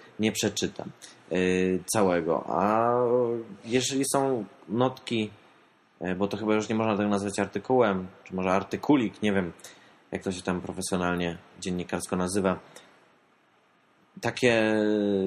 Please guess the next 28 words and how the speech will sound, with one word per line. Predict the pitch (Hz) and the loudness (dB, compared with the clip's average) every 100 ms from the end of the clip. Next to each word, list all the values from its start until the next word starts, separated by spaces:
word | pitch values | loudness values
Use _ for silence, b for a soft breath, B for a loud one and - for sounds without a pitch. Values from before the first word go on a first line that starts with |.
| 85 73 - - | -2 -6 -10 -8
powiedzmy, | 113 117 - 113 | -4 -4 -2 0
na | 110 98 | 2 0
pół | - 151 160 - | -4 -6 -6 -6
strony | - 151 135 123 110 - - - _ _ 98 | -2 0 2 0 0 -6 -20 -20 _ _ -6
maszynopisu, | 101 113 98 - - 101 151 190 - - _ _ _ _ _ _ _ _ _ _ 120 | -4 -2 -2 -2 0 0 0 -4 -14 -20 _ _ _ _ _ _ _ _ _ _ 0
no | 143 | 2
to | 220 | 2
już | 220 | 2
przeczytam. | 233 - - 85 - - _ _ _ _ _ _ _ _ _ _ | 0 -2 -6 -12 -14 -20 _ _ _ _ _ _ _ _ _ _
To | 165 | 0
już | 165 | 0
przeczytam, | - 131 110 113 | 0 -2 0 0
jeżeli | 110 110 107 | 0 2 2
jest | 104 - | 2 0
na | 98 | 0
temat, | 101 98 | 0 -2
który | - 95 | -2 -4
w | 98 | 2
miarę | 107 98 | 2 2
mnie | 92 | 0
tam | 87 90 | -4 -4
interesuje, | 85 87 85 90 85 | -4 -6 -4 -4 -4
nie, | 85 78 | -4 -6
nie | 82 | -8
jest | 80 | -8
jakoś | 82 82 | -8 -8
super | - - 82 | -8 -6 -4
nastawiony | 82 - 82 85 82 | -6 -6 -6 -4 -4